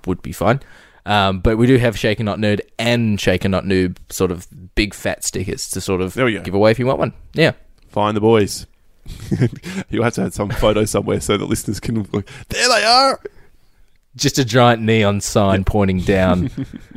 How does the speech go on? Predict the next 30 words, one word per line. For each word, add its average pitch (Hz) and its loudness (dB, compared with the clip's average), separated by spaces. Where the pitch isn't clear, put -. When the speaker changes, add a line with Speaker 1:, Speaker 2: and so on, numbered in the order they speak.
Speaker 1:
Um, 95 0
Fuzzy's 156 6
gonna 139 4
be 123 4
doing 120 4
some 113 -2
interviews 104 0
as 92 -2
well, 104 6
so, 98 2
um, 95 0
that'll 156 4
be 208 6
a 202 4
bit 190 6
of 175 0
fun. 196 2
Speaker 2:
Can 117 -6
Speaker 1:
He's, 127 0
Speaker 2:
you, 101 -4
Speaker 1:
he's 135 0
Speaker 2:
can 120 -2
you 139 4
Speaker 1:
writing 147 4
up 139 4
his 113 0
Speaker 2:
share 143 -2
Speaker 1:
questions 107 0
now. 104 0
Speaker 2:
said, 120 0